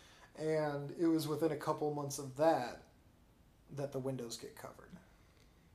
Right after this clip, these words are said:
Um, there was another B L M protest that was there that happened, it probably happened in August, where they were writing messages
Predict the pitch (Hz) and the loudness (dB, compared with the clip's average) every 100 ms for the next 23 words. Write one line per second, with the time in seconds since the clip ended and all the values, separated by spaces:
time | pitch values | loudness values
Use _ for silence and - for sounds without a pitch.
0 | - - 117 - 117 143 202 294 254 247 | -20 -12 -12 -10 -4 6 10 12 12 12
1 | 240 202 180 175 165 180 165 147 156 143 | 12 10 10 10 8 4 2 2 2 0
2 | - 135 127 131 127 - 139 135 139 147 | 0 -2 -2 -6 -8 -8 -2 0 0 0
3 | 123 135 135 131 139 123 127 - - - | -2 -4 -4 -2 -2 -2 -8 -12 -18 -20
4 | - - - - - - - - - - | -20 -20 -20 -20 -20 -20 -20 -20 -20 -20
5 | - - - - 269 247 160 147 135 139 | -20 -16 -8 6 10 10 10 4 4 2
6 | 135 123 117 - 123 123 113 - - 139 | 0 -6 -8 -8 -8 -8 -8 -8 -8 -2
7 | 143 135 131 131 139 135 139 139 156 269 | 0 0 0 0 0 2 2 2 0 -2
8 | - 143 95 92 - - - | -4 -6 -10 -12 -10 -10 -12